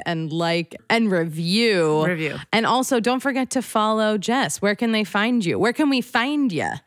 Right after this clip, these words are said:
Speaker 2: Um, so I'm online. Uh,
Speaker 1: She's online.
Speaker 2: I'm online.
Speaker 1: <laughs>
Speaker 2: Uh, I have a website,
Speaker 1: Heard of it.
Speaker 2: jess solomon dot com,
Speaker 1: Okay.
Speaker 2: S A L O M O N.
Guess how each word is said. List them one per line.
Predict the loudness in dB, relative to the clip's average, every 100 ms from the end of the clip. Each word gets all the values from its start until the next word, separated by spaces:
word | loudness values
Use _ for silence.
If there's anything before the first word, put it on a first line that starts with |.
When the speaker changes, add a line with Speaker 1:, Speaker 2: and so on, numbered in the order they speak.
| -4
Speaker 2:
Um, | 0 2 0 0 -4
so | -2 0 0 0
I'm | 0 0 0 0 -2 -2
online. | -2 -2 0 0 0 0 0 -2
Uh, | -6 -4 -2 0 2
Speaker 1:
She's | 2
online. | 2 2 2 2
Speaker 2:
I'm | 2 2 0
online. | 0 0 2 0 2 2
Speaker 1:
<laughs> |
Speaker 2:
Uh, | 2 2
I | 2 2 0
have | 0
a | 0
website, | -2 -2 0 2
Speaker 1:
Heard | 2
of | 2
it. |
Speaker 2:
jess | 2 2
solomon | 0 0 0 0 -2 0
dot | -2 -2
com, | -4 0 0 0 0
Speaker 1:
Okay. | -2 0
Speaker 2:
S | 0 0 0
A | 0 0
L | 0 0 0
O | 0
M | 0 0
O | 0
N. | 0 0 0